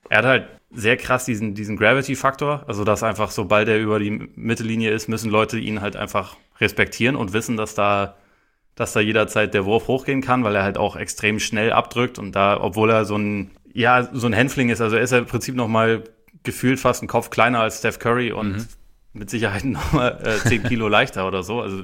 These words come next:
Speaker 1: er wirkt ja wirklich, wirklich winzig, gerade in dem Spiel, wenn es jetzt zum Beispiel gegen die Sixers geht, wo natürlich auch nur Mutanten in der Starting Five
Speaker 2: <laughs>
Speaker 1: stehen, aber das, äh,
Speaker 2: Ja.
Speaker 1: so oder so wirkt er auf dem N-B-A-Feld ja trotzdem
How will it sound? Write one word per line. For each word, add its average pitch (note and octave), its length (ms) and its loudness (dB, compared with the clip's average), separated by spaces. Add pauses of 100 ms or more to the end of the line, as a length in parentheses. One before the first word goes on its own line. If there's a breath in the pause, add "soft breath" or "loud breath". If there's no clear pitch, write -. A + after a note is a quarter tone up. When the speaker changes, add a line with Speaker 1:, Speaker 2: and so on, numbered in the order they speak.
Speaker 1:
er F#2+ 140 -8
wirkt A#2 200 -2
ja G#2+ 100 -4
wirklich, G#2+ 380 -10 (680)
wirklich G2+ 300 -6
winzig, B2 360 0
gerade G2+ 240 2
in G#2 80 -2
dem G#2 120 -4
Spiel, G#2 260 -4
wenn G2+ 100 -4
es F#2+ 60 -8
jetzt - 180 -14
zum G2 100 -8
Beispiel G2 260 -2
gegen G2 160 -4
die F#2+ 60 -6
Sixers G#2 400 -10
geht, B2 280 2
wo G2+ 40 -6
natürlich F#2 420 -6
auch F#2+ 100 -10
nur G2 120 -6
Mutanten G#2 420 0
in A2 80 -4
der G#2 100 -2
Starting A2 340 0
Five G#2+ 260 4
Speaker 2:
<laughs> - 0 -
Speaker 1:
stehen, A2 240 0
aber F#2 200 -2
das, - 180 -8 (580 loud breath)
äh, G#2 320 2
Speaker 2:
Ja. A#2+ 140 4 (120)
Speaker 1:
so B2+ 220 0
oder A#2+ 160 4
so B2+ 320 0
wirkt A#2 200 0
er A#2 120 0
auf G#2 120 -2
dem G#2+ 100 -4
N-B-A-Feld A2+ 960 -4
ja G#2+ 80 2
trotzdem G#2 560 -6